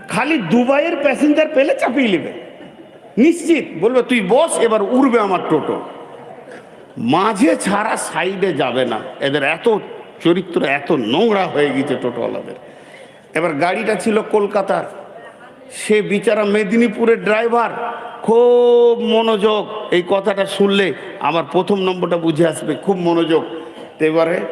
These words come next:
একটু লেগে গিয়ে টোটো একটু তুবড়ে গেছে, তাড়াতাড়ি করে নেমে কলার ধরে নামিয়ে দুটো এখানে মেরেই দিয়েছে। "বদমাস, জানিস তুই?" কিন্তু সব দোষ টোটোওয়ালার।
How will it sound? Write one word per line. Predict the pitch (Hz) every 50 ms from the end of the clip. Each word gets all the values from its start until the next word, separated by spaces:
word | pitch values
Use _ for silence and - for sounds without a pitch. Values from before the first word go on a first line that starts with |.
| - - - - - - -
একটু | 156 165 160 - - - -
লেগে | 175 170 175 170 175 170
গিয়ে | 165 175 175
টোটো | 170 170 175 170 160 139 170
একটু | 170 165 147 - 156 147 135 131 -
তুবড়ে | 160 160 151 156 156
গেছে, | 143 143 135 120 135 123 - -
তাড়াতাড়ি | 180 175 180 180 175 175 175 175 175
করে | 170 185 175 180
নেমে | 170 170 180 175 175 180 175 -
কলার | 180 175 180 185 180 143
ধরে | 143 170 175 165
নামিয়ে | 160 165 175 175 180 180 170
দুটো | 147 127 120 165 170 196
এখানে | 190 180 170 170 180 170
মেরেই | 160 156 165 170 190 - -
দিয়েছে। | 180 - 160 135 123 - - 92 - - - - - - - - - - - - -
"বদমাস, | 127 123 117 120 131 143 156 170 175 175 - - - - - - - - - - - - - - - - - -
জানিস | 147 160 175 185 185 165 - - -
তুই?" | 190 196 202 196 202 - - - - - - - - - -
কিন্তু | - 139 135 151 135 - - - - - - - -
সব | - 165 175 180 170 123 - 175 180
দোষ | - 160 160 143 - - -
টোটোওয়ালার। | 160 147 - 160 147 139 123 123 123 120 113 104